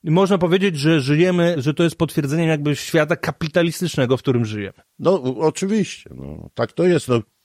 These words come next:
Speaker 2: Wiesz, no, dzisiaj ma-, mało rzeczy, to tylko my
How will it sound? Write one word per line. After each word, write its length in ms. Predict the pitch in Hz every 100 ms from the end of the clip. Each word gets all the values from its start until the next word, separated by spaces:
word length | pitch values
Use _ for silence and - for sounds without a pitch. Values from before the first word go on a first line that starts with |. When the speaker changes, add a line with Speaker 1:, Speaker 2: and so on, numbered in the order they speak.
| _ _ _ _ -
Speaker 2:
Wiesz, 300 | 123 110 107
no, 120 | 113 101 _ _ _ _
dzisiaj 400 | 87 80 117 135
ma-, 240 | 131 135 143 85 85 82
mało 380 | 120 147 127 117
rzeczy, 340 | 113 101 101
to 140 | - 110
tylko 280 | 107 -
my 280 | 120 127 117